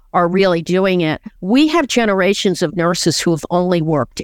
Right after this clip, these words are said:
with primary care. So they've never had to work in a model with other team members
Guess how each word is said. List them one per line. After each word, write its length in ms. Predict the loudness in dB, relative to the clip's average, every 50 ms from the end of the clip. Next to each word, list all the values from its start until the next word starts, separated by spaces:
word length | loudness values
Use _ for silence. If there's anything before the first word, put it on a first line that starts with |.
| -2
with 200 | 0 0 0 -2 -2
primary 440 | -2 0 2 2 2 2 0 0 -2
care. 300 | -4 -6 -6 -6 -6 -8 _
So 220 | -6 -2 0 0 2
they've 220 | 2 2 0 0
never 460 | 0 2 2 2 2 2 0 0 0
had 280 | 0 0 0 -2 -2 -2
to 100 | -2 -2
work 480 | -2 0 0 0 0 0 -2 -4 -6
in 180 | -6 -4 -2 0
a 80 | 0 0
model 640 | 0 0 0 2 2 2 2 0 0 -2 -2 -2
with 220 | -2 -4 -4 -6 _ -4
other 300 | -2 0 0 0 -2 -4
team 440 | -6 -8 -6 -4 -2 -2 0 0 0
members 680 | 0 2 2 0 0 0 0 -2 -2 -4 -6 -10 -16